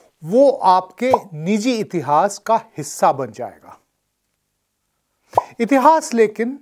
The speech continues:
हमें हर कदम पर सीख देता है, रिफ्लेक्शंस दिखाता है। इतिहास में हमको प्रेजेंट दिखाई देता है,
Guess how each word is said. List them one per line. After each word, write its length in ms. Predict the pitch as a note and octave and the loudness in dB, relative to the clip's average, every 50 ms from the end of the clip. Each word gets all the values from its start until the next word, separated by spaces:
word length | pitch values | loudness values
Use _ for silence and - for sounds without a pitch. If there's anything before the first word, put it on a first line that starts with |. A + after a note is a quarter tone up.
| _ _ _ _ _ _ _ _ - | _ _ _ _ _ _ _ _ -4
हमें 380 | F#3+ F#3+ G#3 C4+ C#4+ C#4 A3 - _ _ _ - - - - | -2 0 2 2 0 0 -2 -6 _ _ _ -20 -16 -2 2
हर 200 | A3+ C#4 C#4+ C#4+ C#4+ - | 2 4 2 2 2 0
कदम 260 | G3+ E3+ E3+ E3+ D#3 C#3 - - | 2 2 2 0 -2 -4 -6 -8
पर 220 | C3 A#2+ - _ _ _ _ _ _ _ _ | -8 -8 -10 _ _ _ _ _ _ _ _
सीख 520 | - - - - B3+ C4 C4+ - - - - _ _ - A#2+ | -16 -14 -8 -2 0 0 0 0 -2 -8 -12 _ _ -14 -10
देता 300 | C3+ C3+ C3+ - - A#2 | -10 -10 -8 -8 -10 -10
है, 300 | A2+ - - _ _ _ _ _ _ _ _ _ _ - - _ _ - | -10 -12 -18 _ _ _ _ _ _ _ _ _ _ -20 -20 _ _ -2
रिफ्लेक्शंस 960 | E3+ G#3 G#3+ - - - B3+ - B3+ - - - - C#4+ C#4 B3 - - - - | 0 0 0 -2 -4 -4 -2 -2 -2 -2 -6 -2 0 0 0 0 -2 -6 -10 -10
दिखाता 460 | D3+ D3 - - D3 C#3 - - D3 | -12 -10 -10 -12 -6 -4 -2 -2 -2
है। 260 | A#2+ G#2+ - A#2+ G#2 _ _ _ _ _ _ _ _ _ _ _ _ _ _ _ E3 | -4 -6 -10 -20 -20 _ _ _ _ _ _ _ _ _ _ _ _ _ _ _ -10
इतिहास 640 | F#3 - A#3+ A3 F#3 A3+ A3+ B3+ C4+ B3+ - - | -2 2 2 4 6 6 6 4 4 0 -4 -4
में 240 | G#3 G3 G#3 A#3 C4 | -4 -2 -2 -2 -2
हमको 580 | A#3+ G3 - E3 E3+ E3 - - - A#3+ C4+ C#4 C4+ _ _ _ _ _ - | -4 -6 -8 -10 -12 -12 -12 -4 -2 -2 -2 -2 -4 _ _ _ _ _ -2
प्रेजेंट 500 | F3+ F3+ E3 F3 B3+ B3+ A3+ - - - | 0 0 2 2 2 2 0 -4 -10 -14
दिखाई 440 | C#3 B2 A#2 - - - B2+ B2 A#2+ | -14 -14 -14 -10 -8 -8 -8 -8 -10
देता 340 | A#2 B2 A2+ A2+ _ B2+ A2+ | -12 -16 -18 -18 _ -20 -20
है, 200 | - G2+ - | -20 -20 -20